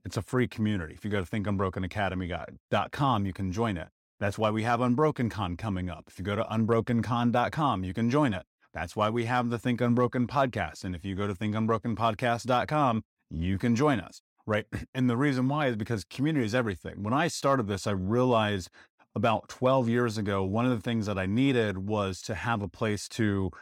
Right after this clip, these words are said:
be a part of something. And most importantly, be a part of something that wasn't what I knew. Because we only get to where we are based on what we know. And if you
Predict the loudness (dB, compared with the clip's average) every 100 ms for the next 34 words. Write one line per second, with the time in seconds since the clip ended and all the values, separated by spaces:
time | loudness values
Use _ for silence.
0 | -20 -8 -4 2 4 4 2 0 0 0
1 | -2 -4 -4 -6 -12 -8 0 4 4 2
2 | 0 0 2 2 2 2 0 -2 -2 -2
3 | -4 -4 -2 0 0 0 -2 2 2 2
4 | 0 -2 -12 _ _ -6 2 4 4 4
5 | 2 0 -2 -6 -16 _ _ _ -2 2
6 | 4 4 4 4 4 4 0 0 -2 2
7 | 4 4 4 4 4 4 2 0 0 0
8 | 0 0 0 2 4 2 0 -2 -4 -6
9 | -4 -4 -6 -8